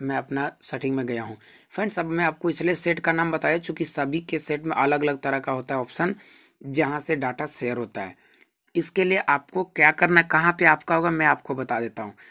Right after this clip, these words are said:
फ्रेंड्स, किसी किसी का हॉटस्पॉट पे होता है, जैसे पर्सनल हॉटस्पॉट है वहाँ पे जाना है, otherwise डेटा शेयरिंग का ऑप्शन होगा वहाँ पे जाइएगा,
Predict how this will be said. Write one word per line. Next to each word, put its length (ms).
फ्रेंड्स, 220
किसी 260
किसी 300
का 140
हॉटस्पॉट 640
पे 80
होता 160
है, 60
जैसे 120
पर्सनल 420
हॉटस्पॉट 480
है 180
वहाँ 340
पे 140
जाना 260
है, 160
otherwise 460
डेटा 320
शेयरिंग 440
का 80
ऑप्शन 280
होगा 140
वहाँ 320
पे 80
जाइएगा, 480